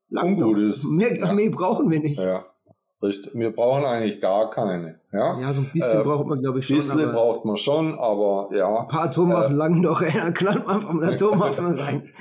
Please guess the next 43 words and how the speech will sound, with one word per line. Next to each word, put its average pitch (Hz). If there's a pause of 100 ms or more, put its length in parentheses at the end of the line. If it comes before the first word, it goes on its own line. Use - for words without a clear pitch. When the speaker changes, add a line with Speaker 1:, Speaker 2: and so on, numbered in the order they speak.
Speaker 1:
Greift 202
dich 180
keiner 180
mehr 147
an. 139
So 151
wie, 180 (100)
so 180
wie 190
Israel, 160
so 156
ein 147
kleines 175
Land. 170 (560)
Atomwaffen, 151
Speaker 2:
Ja, 135
Speaker 1:
okay. 143
Speaker 2:
in -
Israel 123
Speaker 1:
Case 175 (140)
ist 120
Speaker 2:
war 127
ich 127
Speaker 1:
gegessen. 135
Speaker 2:
mal, 107
äh, 95 (460)
da 98
waren 101
sehr 104
viel 101
Waffen 95
auf 87
der -
Straße 85
zu -
sehen. 82 (160)
Das, 87
Speaker 1:
Ja, 127
Speaker 2:
da -
Speaker 1:
das 92
ist -
ein -
Speaker 2:
fühlte 113